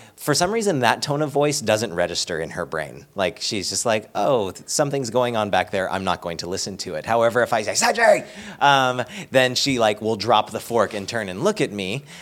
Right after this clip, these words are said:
Um, and it might be like, "Why are you so mean, Dad? I just wanted to put the fork in the light socket."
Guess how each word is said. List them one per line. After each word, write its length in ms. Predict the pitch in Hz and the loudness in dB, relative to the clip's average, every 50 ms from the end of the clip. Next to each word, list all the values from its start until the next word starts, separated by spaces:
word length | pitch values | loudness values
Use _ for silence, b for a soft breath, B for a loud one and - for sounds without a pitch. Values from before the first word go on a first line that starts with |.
| B B B | B B B
Um, 260 | - 139 139 135 123 B B B 151 B | 2 2 2 2 -2 B B B -4 B
and 160 | - 156 160 | 4 4 4
it 40 | 156 | 6
might 180 | 151 156 147 | 4 2 4
be 80 | 156 170 | 4 4
like, 180 | 156 147 143 | 4 4 4
"Why 200 | 139 139 151 160 | 2 2 4 4
are 60 | 180 202 | 4 4
you 140 | 214 233 | 2 2
so 240 | 220 - - 226 220 | 2 2 2 2 2
mean, 380 | 208 165 143 147 185 226 226 156 | 2 2 2 2 2 0 0 0
Dad? 500 | - 107 98 104 110 135 165 175 175 147 B B B | 2 2 2 4 4 2 0 0 -4 -10 B B B
I 100 | B 127 | B -4
just 160 | 143 175 - 196 | -2 -2 -2 -2
wanted 180 | 214 214 185 | -2 -2 -2
to 60 | 147 | -2
put 180 | 143 190 180 180 | 0 0 0 0
the 80 | - - | -2 -6
fork 340 | - - 165 208 226 214 - - - 147 | -2 0 2 2 0 0 -6 -12 -6 -4
in 320 | 156 160 156 156 151 135 | -2 -2 -2 -2 -4 -4
the 140 | 107 - 151 | -4 -2 2
light 260 | 147 160 208 233 220 | 4 4 4 2 0
socket." 540 | - - 113 101 107 - 127 143 165 - | 0 2 2 2 2 0 -2 -2 -4 -6